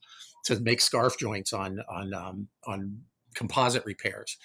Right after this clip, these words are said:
things like that. So we did a lot of things with three D printing, and you just had to, again, that was a, that was a whole different clientele to try to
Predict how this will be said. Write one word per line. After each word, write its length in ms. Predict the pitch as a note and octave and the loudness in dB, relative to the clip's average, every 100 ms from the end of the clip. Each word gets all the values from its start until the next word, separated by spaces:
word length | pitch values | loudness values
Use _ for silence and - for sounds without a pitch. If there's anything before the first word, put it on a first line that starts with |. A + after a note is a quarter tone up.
| - - | -20 -4
things 180 | B2+ A#2 | 0 0
like 200 | A2 G2+ | -2 -4
that. 160 | G2+ - | -4 0
So 100 | A3+ | 4
we 100 | A#3+ | 4
did 160 | A#3 | 6
a 60 | F3 | 4
lot 320 | B2 A2+ C3+ | 4 4 2
of 80 | A2+ | 2
things 240 | A2+ G#2+ | -2 -6
with 100 | F#2+ - | -8 -8
three 140 | A2+ | -6
D 140 | G#2+ G2+ | -6 -6
printing, 460 | - A#2 G#2+ G2+ G#2 | -6 -4 -4 -4 -4
and 100 | A2 | -4
you 60 | |
just 140 | A#2 C3 | 0 2
had 160 | A#2 | 2
to, 120 | G#2+ - - - - | 0 -4 -8 -8 0
again, 220 | A#2 C3 | 4 6
that 100 | B2 | 8
was 120 | C3 | 6
a, 140 | G2 - - - | 4 -4 -8 2
that 80 | C#3 | 2
was 100 | A2 | 4
a 60 | |
whole 180 | F#2+ F3+ | 8 10
different 280 | F3 E3+ D3 | 10 6 2
clientele 640 | D#3 C#3 B2+ A2+ B2+ C3 | 4 4 4 4 4 4
to 80 | G#2 | 2
try 240 | - A2 | 0 2
to 220 | G#2+ G2 | 2 0